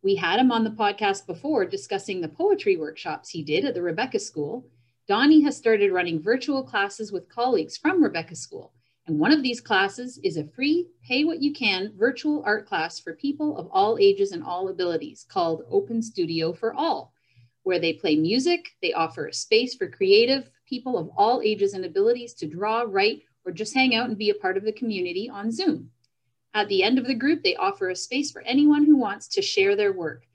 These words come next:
but it's completely optional. And also joining us today is Tanya Steinfeld, who is an art teacher and an art therapist at Rebecca School and an advanced floor time provider, currently training to be an expert provider.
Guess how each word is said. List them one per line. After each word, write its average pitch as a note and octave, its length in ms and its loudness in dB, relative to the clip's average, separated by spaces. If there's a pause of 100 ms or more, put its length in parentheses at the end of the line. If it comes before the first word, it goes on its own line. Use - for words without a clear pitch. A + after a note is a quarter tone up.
(280)
but E3+ 80 -4
it's - 160 -8
completely A3+ 500 -4
optional. F4 640 -2 (640)
And A3+ 120 0
also D#4 380 2
joining F#3 380 0
us F3 140 -6
today E3+ 440 0
is C4 220 -4
Tanya F3+ 360 -2
Steinfeld, B3+ 760 0
who G#3 100 4
is F#3 140 0
an F3+ 180 -6
art G#3+ 220 0
teacher D4 420 -4
and G3 180 -4
an F3+ 200 -6
art A#3+ 260 0
therapist A3+ 500 -2
at A3 140 0
Rebecca E3+ 340 -6
School F3 460 -6 (260)
and D4+ 280 8
an A#3 100 0
advanced G3+ 480 -4
floor F#3+ 180 -2
time A3 240 -4
provider, G3+ 640 0
currently D4+ 420 2
training F#3+ 420 -6
to A3 100 -2
be E3 180 -4
an - 140 -10
expert - 340 -8
provider. D#3+ 480 -4